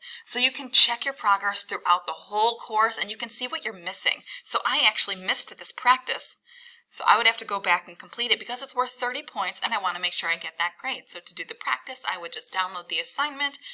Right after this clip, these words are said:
complete it on paper, and submit it to my teacher. So keep up to date with your grades. Make sure you're on pace to be,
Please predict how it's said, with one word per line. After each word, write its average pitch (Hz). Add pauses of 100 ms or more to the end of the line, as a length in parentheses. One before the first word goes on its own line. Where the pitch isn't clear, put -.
(180)
complete 233
it 220
on 220
paper, 196
and 190
submit 180
it 147
to -
my 226
teacher. - (1700)
So - (640)
keep 311
up 320
to 320 (360)
date 240
with 240
your 233
grades. 208
Make 214
sure 233
you're 254
on 226
pace 220
to 208
be, 175